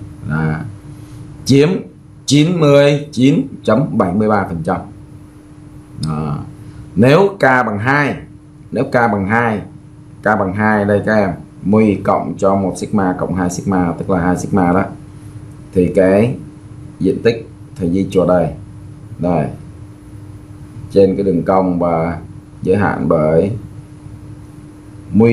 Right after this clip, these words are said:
cộng hai sigma và mu trừ hai sigma là chiếm chín mươi lăm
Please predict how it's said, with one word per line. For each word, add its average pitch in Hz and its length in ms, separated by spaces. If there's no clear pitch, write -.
cộng - 200
hai 95 140
sigma 95 400
và 87 140
mu 95 120
trừ 92 80
hai 90 140
sigma 92 400
là 82 180
chiếm 104 180
chín 147 200
mươi 139 100
lăm 117 260